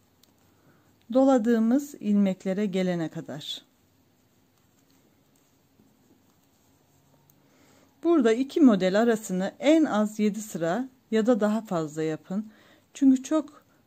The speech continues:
fazla yakın olduğu zaman birbirine giriyor modelimiz. Bakın dolamış olduğumuz ilmeklerimizi açıyoruz. Böyle parmağınıza takarak arkada tutun. Ortadaki bir ilmeğimizi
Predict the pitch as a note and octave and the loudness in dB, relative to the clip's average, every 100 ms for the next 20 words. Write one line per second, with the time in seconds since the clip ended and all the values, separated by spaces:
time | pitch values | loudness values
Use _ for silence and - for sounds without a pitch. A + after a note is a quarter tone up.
0 | _ G#3 F#3+ F3+ F#3 A3 A3 G#3+ G#3 G3+ | _ -2 -2 0 -2 -2 -4 -2 -2 -2
1 | G3+ E3+ E3+ E3+ G#3+ G#3+ G#3 F#3 F#3+ F3 | -2 -4 -4 -4 -2 -2 -2 -2 -2 -4
2 | D#3 D3 D3 C#3 C#3+ C3+ C#3+ C3 - - | -6 -8 -8 -8 -10 -12 -14 -16 -18 -20
3 | - _ _ - _ D4+ C#4+ G#3 A#3 D4+ | -20 _ _ -20 _ -4 -2 0 2 4
4 | E4+ D#4+ C4 G3 F3 F#3 F#3 C4 C#4 A3+ | 2 2 2 0 0 -4 -2 4 6 6
5 | G#3+ E3+ E3 D#3+ - A#3+ B3 - C4+ E3+ | 4 -4 -4 -6 -4 -4 -4 0 2 2
6 | D#3+ G#3+ - - _ _ _ _ _ _ | 0 -6 -12 -20 _ _ _ _ _ _
7 | _ - D#4 A3 - C4+ B3 A3+ G3 F#3+ | _ -2 0 0 0 2 4 4 0 -4
8 | - A#3+ G3+ F#3 - A3+ A3 G#3+ E3+ F3 | -6 -4 -2 -2 -2 -2 -2 -4 -4 -6
9 | - - - D#3 _ _ _ - - _ | -10 -18 -16 -16 _ _ _ -20 -20 _
10 | _ _ _ _ _ _ _ _ - D4+ | _ _ _ _ _ _ _ _ 2 4
11 | D4+ C#4+ G3 G3 A3 G#3 A#3 C4+ A#3 F#3+ | 4 2 0 -2 -6 -4 2 4 4 2
12 | E3+ D#3+ D#3+ D3+ E3 F#3 A#3+ | 0 -2 -6 -8 -6 -6 -6